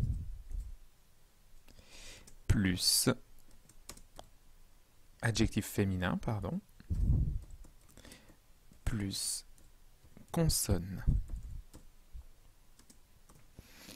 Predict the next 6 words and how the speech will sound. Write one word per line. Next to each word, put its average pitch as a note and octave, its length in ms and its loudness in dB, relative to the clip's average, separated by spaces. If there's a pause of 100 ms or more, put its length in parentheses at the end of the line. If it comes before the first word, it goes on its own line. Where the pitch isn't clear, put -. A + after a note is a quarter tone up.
(420)
Tu - 260 4 (200)
es A2+ 260 4 (1900)
toute - 440 -6 (300)
bronzée. A2 540 -2 (920)
Cette - 600 -2
chienne A#2+ 520 2